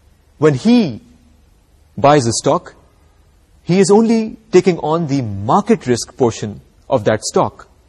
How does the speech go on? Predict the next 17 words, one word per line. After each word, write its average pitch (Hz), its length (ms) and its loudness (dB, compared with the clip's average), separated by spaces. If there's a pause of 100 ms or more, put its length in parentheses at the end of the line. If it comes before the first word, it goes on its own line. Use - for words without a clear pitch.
(100)
and 139 180 -2
therefore 170 420 2
he 147 160 -4
can 120 260 -4 (220)
afford 180 600 4 (360)
to 123 360 2 (240)
invest 139 460 -2
in 131 80 -4
a 110 60 -4
stock - 440 -4 (440)
with 135 260 2
a 131 160 0
lower 180 340 6
rate 147 200 2
of 117 80 -2
return 117 360 -2 (420)
than 139 440 -2